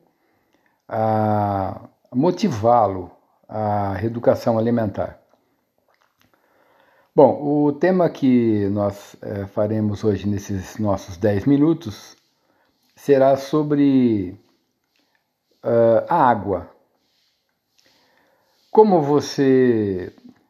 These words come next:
vai saber quantos litros de água beber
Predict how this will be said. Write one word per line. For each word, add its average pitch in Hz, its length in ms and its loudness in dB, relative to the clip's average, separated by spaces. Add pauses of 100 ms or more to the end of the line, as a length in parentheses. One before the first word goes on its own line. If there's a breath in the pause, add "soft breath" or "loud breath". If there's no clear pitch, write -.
(100)
vai 117 240 -2
saber 110 640 -2 (1160)
quantos 147 400 2
litros 123 400 -2
de 107 160 -2
água 117 320 0
beber 104 540 -2